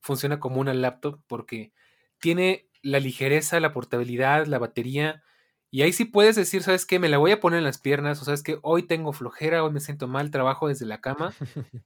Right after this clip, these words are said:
Speaker 1: y no vas a estar preocupado porque se te va a incendiar la computadora, o se te van a incendiar las piernas,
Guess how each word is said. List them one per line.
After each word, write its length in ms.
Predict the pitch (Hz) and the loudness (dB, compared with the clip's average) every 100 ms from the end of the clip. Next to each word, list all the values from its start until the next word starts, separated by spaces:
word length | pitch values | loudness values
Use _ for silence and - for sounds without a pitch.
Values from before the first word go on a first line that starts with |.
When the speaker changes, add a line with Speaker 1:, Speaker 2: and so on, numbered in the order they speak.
| _ | _
Speaker 1:
y 60 | 135 | 2
no 60 | |
vas 120 | 165 175 | 4 4
a 20 | |
estar 200 | 175 175 | 2 2
preocupado 400 | 175 - 151 151 | 0 -2 -2 -2
porque 180 | 147 - | -6 -14
se 100 | - | 0
te 80 | 139 | 2
va 40 | |
a 20 | 151 | 2
incendiar 520 | 147 151 147 147 143 | 0 0 2 0 -2
la 140 | 127 127 | -10 -10
computadora, 540 | 123 123 131 139 151 | -10 -6 -2 0 0
o 40 | |
se 80 | 151 | -2
te 80 | - | -6
van 80 | 131 | -6
a 40 | |
incendiar 320 | 131 123 127 123 | -6 -6 -4 -4
las 160 | 123 | -8
piernas, 540 | - 151 151 147 151 | -2 -2 0 -4 -6